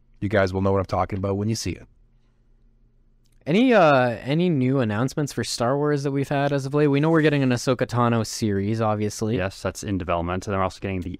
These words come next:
Speaker 3: Acolyte. That's been doing a bunch of casting.
Speaker 2: Yep.
Speaker 3: Um,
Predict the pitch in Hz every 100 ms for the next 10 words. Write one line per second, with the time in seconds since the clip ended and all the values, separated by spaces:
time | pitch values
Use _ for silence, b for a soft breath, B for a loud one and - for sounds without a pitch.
0 | - 107 - 90 90 101 - - _ _
1 | - 101 - 98 90 - - 95 87 90
2 | - - 85 - - 87 92 - 107 98
3 | - 87 85 85 85 80